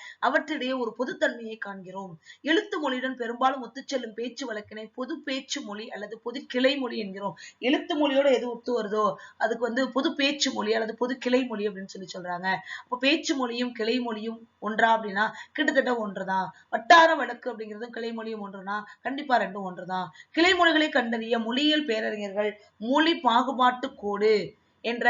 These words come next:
கருத்தினை வலியுறுத்துகின்றனர். கிளைமொழி எல்லையை குறிக்கும் பாகுபாட்டு கோடுகள் மொழியின் எந்த ஒரு கூறினையும் காட்ட பயன்படுத்தலாம்.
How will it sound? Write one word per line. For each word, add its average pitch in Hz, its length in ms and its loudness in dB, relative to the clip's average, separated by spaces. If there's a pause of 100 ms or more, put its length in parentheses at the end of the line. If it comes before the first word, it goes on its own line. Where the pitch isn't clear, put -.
கருத்தினை 240 520 4
வலியுறுத்துகின்றனர். 196 960 -8
கிளைமொழி 339 560 4
எல்லையை 226 360 0
குறிக்கும் 214 400 -6
பாகுபாட்டு 262 540 0
கோடுகள் 208 420 -4 (260)
மொழியின் 277 380 2
எந்த 254 260 -2
ஒரு 277 200 6
கூறினையும் 220 440 -6
காட்ட 214 280 -2
பயன்படுத்தலாம். 190 760 -2